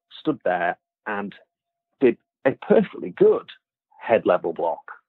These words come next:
Unfortunately, it, it just didn't work. Steve's punch went straight through his block. He hit him on the nose, uh,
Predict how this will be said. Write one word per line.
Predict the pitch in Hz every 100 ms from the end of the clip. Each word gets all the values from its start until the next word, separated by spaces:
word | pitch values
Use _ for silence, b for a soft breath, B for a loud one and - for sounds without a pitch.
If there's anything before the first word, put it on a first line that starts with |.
| B B B B B -
Unfortunately, | 110 156 160 - 92 87 85 87 _ _ -
it, | 101 - _ -
it | 95 - -
just | 107 -
didn't | 92 87
work. | 87 87 82 - - _ _ _
Steve's | - - 98 - -
punch | 95 -
went | 92 87
straight | - 156 -
through | -
his | 117
block. | - 95 87 - _ B B -
He |
hit | 90 190 185
him | 120 92 -
on | 101 95 87
the |
nose, | 85 82 82 85 - B B B -
uh, | 95